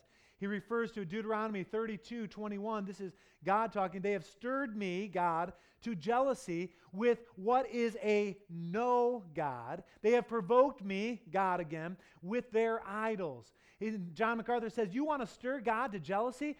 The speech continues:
You better be stronger than he, or you won't be able to handle him, because he deals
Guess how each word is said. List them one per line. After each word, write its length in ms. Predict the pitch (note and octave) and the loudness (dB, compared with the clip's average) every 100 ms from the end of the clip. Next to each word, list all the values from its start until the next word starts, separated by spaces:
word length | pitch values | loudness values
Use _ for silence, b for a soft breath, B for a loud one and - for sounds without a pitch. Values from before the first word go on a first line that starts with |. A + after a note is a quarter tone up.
| B | B
You 320 | F3 B3+ F4+ E4 | -2 4 6 6
better 480 | F3+ C#4+ E4 E4 | 4 6 6 2
be 180 | A#3 A#3 | -2 -4
stronger 800 | G#3 - B3 C#4+ E4 E4+ D4 A#3 | -4 -8 0 4 6 4 2 2
than 220 | G#3+ A3 | 2 0
he, 480 | G3+ C#4 D4 G#3 F#3+ B B | -2 0 2 0 -4 B B
or 300 | G3+ A3 G#3 | 2 2 2
you 440 | F3 E3+ C#4+ E4 | -4 -2 2 2
won't 360 | C#4+ A#3 C4 C4 | 2 0 -2 -4
be 160 | G3+ G3+ | 0 2
able 220 | G#3+ F3+ | 2 -2
to 100 | D3 | -6
handle 580 | C#3 D#3 G#3 G3+ E3 C#3 | -6 -8 -6 -4 -6 -6
him, 320 | C3+ A2+ G#2 b b - | -10 -14 -20 b b -6
because 340 | G#3 A#3 F#3+ | -2 0 0
he 140 | G3+ | -2
deals 420 | D#3 A3 B3+ B3 | -4 0 0 0